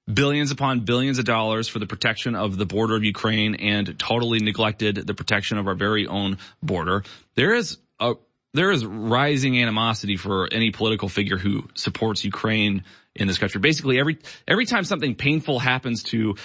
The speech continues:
an American or something painful happens in America, the bitterness meter goes up for any support for Ukraine. And the right feels this. And so what they started doing was the, the leadership on the right started by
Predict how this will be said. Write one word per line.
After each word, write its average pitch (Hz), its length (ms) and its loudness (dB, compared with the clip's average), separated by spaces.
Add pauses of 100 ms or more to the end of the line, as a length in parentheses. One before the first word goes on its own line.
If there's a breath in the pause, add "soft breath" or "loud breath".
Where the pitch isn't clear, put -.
(140 loud breath)
an 110 100 2
American 113 500 2
or 107 240 0 (120)
something 139 280 -2
painful 147 400 0
happens 131 420 0
in 135 220 2
America, 110 580 2 (200 loud breath)
the 113 180 0
bitterness 127 840 0 (360 soft breath)
meter 117 380 4
goes 123 460 2
up 113 340 0 (180 loud breath)
for 120 180 0
any 120 120 4
support 110 560 -2 (380)
for 113 80 2
Ukraine. 101 400 -2 (1300 loud breath)
And 160 240 2
the 147 80 2
right 175 360 0 (120)
feels 131 380 -2
this. 147 240 -2
And 143 100 0
so 147 200 0
what 147 260 -2
they - 80 2
started 196 560 2
doing 123 400 2
was 120 220 0
the, 120 280 -2
the 123 120 2
leadership 151 500 4
on 117 100 2
the 117 80 2
right 120 260 2
started 175 640 0
by 120 500 2